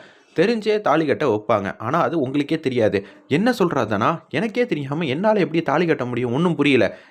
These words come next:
"ஏதாவது ஒண்ணு பண்ணுவாங்க. அவ கழுத்துல நீங்க மாலை போடுறதோ இல்ல எந்த விதமான வேலையும் நீங்க வந்து யோசிச்சு கூட பார்க்கக்கூடாது. ஏன்னா அதுல கூட ஏதாவது ஒண்ணு வைக்கலாம்னு" சொல்லி சூப்பரா வந்து சொன்னோன்னே,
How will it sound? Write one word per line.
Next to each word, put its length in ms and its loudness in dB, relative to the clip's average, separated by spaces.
"ஏதாவது 400 2
ஒண்ணு 200 0
பண்ணுவாங்க. 460 0
அவ 260 2
கழுத்துல 440 0
நீங்க 220 -6
மாலை 280 2
போடுறதோ 400 -4
இல்ல 260 -4
எந்த 260 -4
விதமான 400 0
வேலையும் 340 2
நீங்க 260 -2
வந்து 260 0
யோசிச்சு 300 2
கூட 180 -2
பார்க்கக்கூடாது. 640 0
ஏன்னா 260 -2
அதுல 280 4
கூட 180 2
ஏதாவது 340 4
ஒண்ணு 180 0
வைக்கலாம்னு" 440 2
சொல்லி 220 0
சூப்பரா 380 2
வந்து 200 -2
சொன்னோன்னே, 360 -2